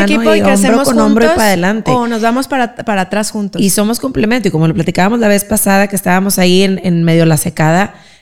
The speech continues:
Speaker 1: las porristas número uno tenemos que ser nosotras.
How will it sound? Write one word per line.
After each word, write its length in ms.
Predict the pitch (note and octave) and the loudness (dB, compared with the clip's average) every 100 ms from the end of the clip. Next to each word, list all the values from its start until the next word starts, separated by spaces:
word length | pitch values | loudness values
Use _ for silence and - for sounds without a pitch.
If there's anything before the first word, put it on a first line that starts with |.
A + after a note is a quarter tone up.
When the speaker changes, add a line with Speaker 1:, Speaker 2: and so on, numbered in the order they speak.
| _ | _
Speaker 1:
las 160 | F#3 F3+ | -6 -4
porristas 460 | F#3+ F#3 G3 A#3+ | -2 -2 -2 -4
número 300 | A#3 A#3 A#3 | -4 -2 0
uno 240 | A3 G#3+ A3 | 0 -2 -2
tenemos 320 | G3+ G#3 A3+ | -2 -4 -4
que 80 | A3+ | -6
ser 180 | A3+ A3 | -6 -4
nosotras. 640 | G#3 F#3 - A3+ E3+ | -4 -4 -4 -6 -8